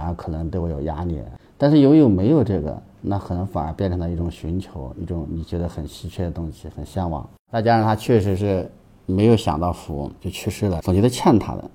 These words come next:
呃，欠他的话，后来你慢慢的也会觉得欠家乡的。<laughs> 呃，就是这个债永远都还不清的时候。而且现在我们的，我们的家乡都，都被消灭了，那更是没有办法。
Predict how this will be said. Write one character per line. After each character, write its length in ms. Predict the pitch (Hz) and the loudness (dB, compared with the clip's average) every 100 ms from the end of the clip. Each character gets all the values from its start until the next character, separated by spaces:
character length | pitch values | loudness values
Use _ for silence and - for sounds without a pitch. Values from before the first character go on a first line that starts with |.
| - | -12
呃， 180 | 82 87 | -6 -6
欠 220 | - 127 | 0 2
他 120 | 127 | 4
的 160 | 117 107 | 4 4
话， 220 | 107 98 | 4 2
后 160 | 95 110 | 2 2
来 160 | 98 95 | 2 4
你 120 | 95 | 4
慢 160 | 104 | 4
慢 160 | 110 104 | 4 4
的 80 | 95 | 2
也 140 | 85 | 0
会 140 | 82 85 | -2 -4
觉 160 | 90 | -2
得 100 | 90 | -2
欠 240 | 90 - 85 | -2 -2 -2
家 160 | 95 | -2
乡 240 | 87 95 101 | -2 -2 -2
的。 80 | - - - - - 101 - - | -4 -10 -8 -8 -10 -14 -12 -6
<laughs> 0 | |
呃， 240 | 78 76 82 107 | -4 -4 -4 -8
就 80 | 92 | -8
是 720 | 85 85 85 82 80 80 80 | -6 -2 -2 -2 -2 -4 -4
这 80 | 98 | -2
个 120 | 92 82 - | -2 -2 -2
债 200 | - 101 | 4 4
永 220 | 90 90 | 4 2
远 120 | 98 85 | 2 0
都 80 | |
还 260 | 87 - 87 | -2 -2 -2
不 60 | 87 | -2
清 320 | - - 92 | -4 0 0
的 80 | - - 107 | 0 -2 -2
时 160 | - - | -2 -8
候。 160 | - - - - | -14 -20 -12 -4
而 100 | 107 | 0
且 80 | |
现 220 | 110 123 117 | 4 6 6
在 80 | |
我 80 | 107 | 6
们 160 | 90 95 | 4 0
的， 80 | - | 4
我 100 | 110 | 6
们 80 | 107 | 8
的 60 | |
家 160 | 107 120 | 10 10
乡 200 | 127 120 | 10 6
都， 200 | 127 - - | 4 0 -2
都 120 | 123 | 0
被 140 | 120 110 | 2 2
消 260 | - 127 | 2 4
灭 200 | 135 113 | 6 4
了， 120 | 76 73 | 0 -4
那 80 | 90 | -6
更 200 | 110 92 | -4 -4
是 120 | 85 | -4
没 100 | 76 | -6
有 80 | 82 | -8
办 140 | |
法。 80 | 82 | -10